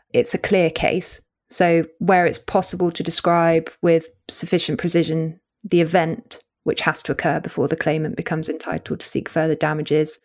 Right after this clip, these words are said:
and the injury or deterioration which may occur is not speculative or unclear, and also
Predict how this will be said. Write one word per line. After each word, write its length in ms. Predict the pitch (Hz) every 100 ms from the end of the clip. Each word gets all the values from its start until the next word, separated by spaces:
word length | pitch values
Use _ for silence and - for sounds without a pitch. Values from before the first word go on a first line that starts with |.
| _ _ _ -
and 160 | 185
the 120 | 180 180
injury 320 | 185 175 165
or 80 | 160
deterioration 800 | - - 165 160 160 160 - 160
which 160 | -
may 140 | 170 156
occur 360 | - 156 156 - _
is 120 | 170
not 220 | 165 - _
speculative 640 | - - - - 165 160
or 160 | - 151
unclear, 600 | 151 151 180 139 147 165 _ -
and 220 | 185 196
also 480 | 196 - 175 170